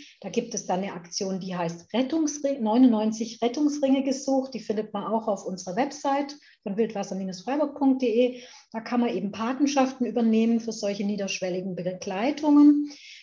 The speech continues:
Dann gibt's viele, die spenden auch. Manche, nachdem zum Beispiel ihre Kinder länger hier waren, unterstützt wurden,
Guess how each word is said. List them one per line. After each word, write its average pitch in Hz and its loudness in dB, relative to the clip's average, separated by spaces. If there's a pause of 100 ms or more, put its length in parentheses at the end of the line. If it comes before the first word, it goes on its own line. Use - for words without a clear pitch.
(140)
Dann 226 4
gibt's 240 -4
viele, 233 2
die 220 -4
spenden 233 2
auch. 240 2
Manche, 220 0
nachdem 240 2
zum 240 2
Beispiel 226 0
ihre 220 -4
Kinder 269 4
länger 233 4
hier 233 4
waren, 226 0
unterstützt 220 -6
wurden, 233 4